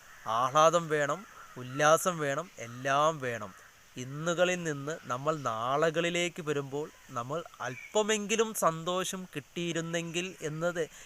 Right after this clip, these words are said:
എന്നതാണ് നമ്മൾ ചിന്തിക്കുന്നത്. അതിനു വേണ്ടിയാണല്ലേ, നാളെ നമുക്ക് ഒരുപാട് സന്തോഷം ലഭിക്കാൻ വേണ്ടിയാണ് ഇന്ന് നമ്മൾ ഒരുപാട് കാര്യങ്ങൾ ചെയ്യുന്നത്. ഒരു പക്ഷേ നമ്മുടെ ജീവിത യാഥാർത്ഥ്യമോ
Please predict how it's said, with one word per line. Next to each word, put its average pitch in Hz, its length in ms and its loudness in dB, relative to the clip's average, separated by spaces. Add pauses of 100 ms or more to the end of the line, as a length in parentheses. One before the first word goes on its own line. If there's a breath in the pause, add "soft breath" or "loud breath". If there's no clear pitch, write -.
(100)
എന്നതാണ് 165 500 6
നമ്മൾ 160 180 -2
ചിന്തിക്കുന്നത്. 175 500 -4
അതിനു 127 220 -4
വേണ്ടിയാണല്ലേ, 208 560 4
നാളെ 113 380 -2
നമുക്ക് 196 260 -4
ഒരുപാട് 190 280 2
സന്തോഷം 185 440 -2
ലഭിക്കാൻ 185 340 -2
വേണ്ടിയാണ് 180 480 0 (340 loud breath)
ഇന്ന് 135 300 -2
നമ്മൾ 226 300 4
ഒരുപാട് 175 380 4
കാര്യങ്ങൾ 135 440 2
ചെയ്യുന്നത്. 120 420 -8
ഒരു 135 100 -6
പക്ഷേ 143 340 -2
നമ്മുടെ 143 260 -2
ജീവിത 123 360 -8
യാഥാർത്ഥ്യമോ 131 840 -2